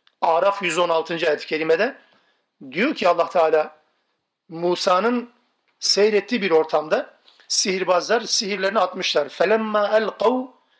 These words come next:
سَحَرُوا أَعْيُنَ النَّاسِ. Sihirlerini, iplerini, çubuklarını neyse attılar sihirbazlar. Güya çok büyük bir sihir ortaya koyacaklar. Hakikaten insanların gözlerini büyülediler.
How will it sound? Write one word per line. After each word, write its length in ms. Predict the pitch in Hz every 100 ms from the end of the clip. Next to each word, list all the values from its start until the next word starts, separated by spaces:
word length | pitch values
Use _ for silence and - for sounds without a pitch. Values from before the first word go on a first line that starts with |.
| _ -
سَحَرُوا 640 | - - - 196 196 190
أَعْيُنَ 300 | 180 180 175
النَّاسِ. 640 | 170 160 131 110 - - _ _ _ _ _ _
Sihirlerini, 580 | - - 208 196 175 160
iplerini, 580 | 220 196 - 180 175 160
çubuklarını 560 | - 190 180 - 165 165
neyse 260 | 185 -
attılar 340 | 156 156 180 143
sihirbazlar. 720 | - 139 131 135 135 240 - _ _ _ _ _
Güya 260 | 175 185 175
çok 320 | - 240 170
büyük 260 | 165 202 170
bir 60 |
sihir 300 | 180 - 170
ortaya 360 | 175 151 151 139
koyacaklar. 540 | 139 127 135 - 226 - _ _ _ _ _
Hakikaten 680 | 170 175 208 185 - 247 277 _ _ _ -
insanların 720 | 214 208 214 190 180 165 143
gözlerini 560 | 170 185 160 190 214 147
büyülediler. 760 | 165 156 160 165 135 - -